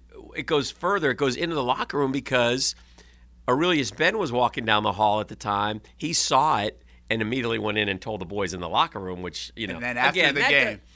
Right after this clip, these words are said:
Speaker 2: but after the game, they were all over that.
Speaker 1: Correct. And listen, does that matter in terms of how you play? I don't, personally, I don't, you may think different. I don't think it's that big a deal, but man, it's fuel for the fire. And after the game,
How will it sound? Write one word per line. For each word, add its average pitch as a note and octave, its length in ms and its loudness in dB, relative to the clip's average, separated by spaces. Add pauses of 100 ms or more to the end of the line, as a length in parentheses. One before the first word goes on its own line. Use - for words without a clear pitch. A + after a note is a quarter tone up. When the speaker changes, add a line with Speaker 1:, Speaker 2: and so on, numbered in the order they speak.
Speaker 2:
but B2+ 120 2
after C#3+ 260 4
the C#3+ 80 -2
game, C#3+ 220 0
they A#2+ 100 0
were A2 100 0
all C3 280 4
over A#2 240 -2
that. F#2+ 300 -4
Speaker 1:
Correct. G#2 540 -4
And C#3+ 160 -2
listen, B2+ 360 -2 (580)
does A#2 160 -6
that D3+ 280 0 (800)
matter A2+ 540 2
in G2+ 100 0
terms G2+ 340 -6
of F#2 120 -8
how F#2+ 240 -4
you G2 180 -4
play? F#2 680 -6 (180)
I F3+ 160 -4
don't, D#3+ 120 -10 (200)
personally, D#3 440 -2
I B2+ 60 0
don't, B2+ 180 -4
you C3+ 140 -6
may C#3+ 160 0
think B2 220 -6
different. A2+ 300 -4
I D3 80 6
don't D3+ 140 0
think B2 140 -4
it's A2+ 120 -6
that A#2+ 220 -2
big A#2+ 140 -6
a A#2 40 -2
deal, A#2 320 -4 (340)
but G2 200 -6
man, G#2+ 260 -2
it's G#2 140 -6
fuel B2+ 280 -10
for A#2 160 -12
the G#2 80 -10
fire. A2 360 -2
And - 260 -6
after A#2+ 340 -2
the A#2 100 -4
game, A#2 440 -4